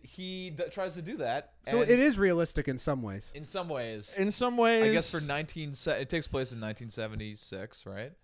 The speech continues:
Speaker 3: Which, it, yeah, it does. And I only realized that after the film when I was reading about it, 'cause there's, like, nothing indicative in the film
Speaker 2: True.
Speaker 3: that's like, it's the seventies.
Speaker 2: True.
Speaker 3: It does not feel
Speaker 1: Yeah,
Speaker 3: like the
Speaker 1: that's
Speaker 3: seventies.
Speaker 1: true. They're not
Speaker 2: Yes.
Speaker 3: They go into that, like, uh,
Speaker 2: Other than
Speaker 3: fancy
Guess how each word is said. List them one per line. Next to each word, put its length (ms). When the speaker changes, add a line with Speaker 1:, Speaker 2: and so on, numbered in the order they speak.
Speaker 3:
Which, 280
it, 160
yeah, 180
it 180
does. 420
And 100
I 100
only 220
realized 440
that 200
after 380
the 100
film 320
when 120
I 80
was 180
reading 280
about 120
it, 80
'cause 140
there's, 260
like, 220
nothing 580
indicative 680
in 100
the 80
film 440
Speaker 2:
True. 160
Speaker 3:
that's 120
like, 220
it's 160
the 100
seventies. 540
Speaker 2:
True. 100
Speaker 3:
It 80
does 140
not 180
feel 140
Speaker 1:
Yeah, 60
Speaker 3:
like 120
the 60
Speaker 1:
that's 80
Speaker 3:
seventies. 400
Speaker 1:
true. 160
They're 120
not 200
Speaker 2:
Yes. 140
Speaker 3:
They 140
go 220
into 140
that, 240
like, 260
uh, 560
Speaker 2:
Other 240
than 40
Speaker 3:
fancy 180